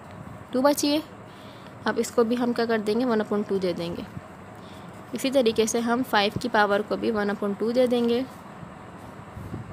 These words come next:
और यही काम नीचे भी हो जाएगा। फ़ाइव की power three है, उसको भी मैं क्या दे दूँगी, One upon two दे दूँगी। जो simplification होती है तो वो कर लेंगे, तो क्या होगा, ये टू से ये टू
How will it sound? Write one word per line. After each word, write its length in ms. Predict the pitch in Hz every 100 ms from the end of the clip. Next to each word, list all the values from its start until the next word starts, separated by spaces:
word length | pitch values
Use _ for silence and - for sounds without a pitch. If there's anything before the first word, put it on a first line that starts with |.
| - - - - - 233
और 80 |
यही 300 | 226 220 226
काम 280 | 233 220 214
नीचे 340 | 233 214 208 226
भी 120 | 226
हो 140 | 247
जाएगा। 460 | 233 220 208 208 262 - - - - - - - - - -
फ़ाइव 160 | - 220 -
की 60 |
power 300 | 240 233 240
three 260 | 254 240 240
है, 180 | 262 311 - -
उसको 240 | 220 -
भी 100 | 233
मैं 120 | 247
क्या 100 | 247
दे 140 | 240 220
दूँगी, 220 | 226 247
One 200 | 269 233
upon 260 | 208 208 208
two 60 | 202
दे 140 | 185
दूँगी। 340 | 170 - - - - - - - - - - - - - - - - - - - -
जो 140 | 262
simplification 640 | 277 294 285 285 294 277 294
होती 280 | 277 262 269
है 60 | 269
तो 140 | 269
वो 80 | 262
कर 180 | 254 247
लेंगे, 260 | 254 262
तो 120 | 262 262
क्या 140 | 254
होगा, 220 | 254 254
ये 180 | 269 262
टू 180 | 262 240
से 100 | 254
ये 120 | 247
टू 100 | 233